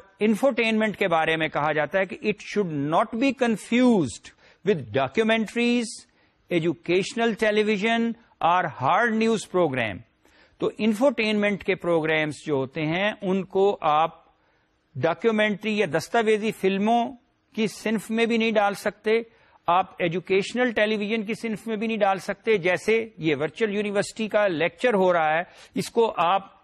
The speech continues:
neither نیوز کہہ سکتے ہیں، neither انفوٹینمنٹ کہہ سکتے ہیں، یہ ایجوکیشنل پرپز کے لیے ہے۔ تو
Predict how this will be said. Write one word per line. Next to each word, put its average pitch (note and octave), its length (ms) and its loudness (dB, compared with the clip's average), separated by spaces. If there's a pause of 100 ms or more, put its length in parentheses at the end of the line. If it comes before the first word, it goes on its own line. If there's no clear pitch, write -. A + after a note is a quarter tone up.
neither F3+ 440 0 (160)
نیوز F3 640 2
کہہ A#3 180 2
سکتے A3+ 400 -4
ہیں، G#3 200 0 (360)
neither F#3+ 540 2 (160)
انفوٹینمنٹ F#3+ 880 -2
کہہ G#3 160 2
سکتے G3 340 -6
ہیں، F#3+ 160 -4 (280)
یہ G3+ 120 2 (100)
ایجوکیشنل G#3+ 880 0
پرپز E3+ 480 0
کے C#3+ 120 -4
لیے A#2+ 240 -2
ہے۔ A2 180 -4 (420)
تو A3+ 240 2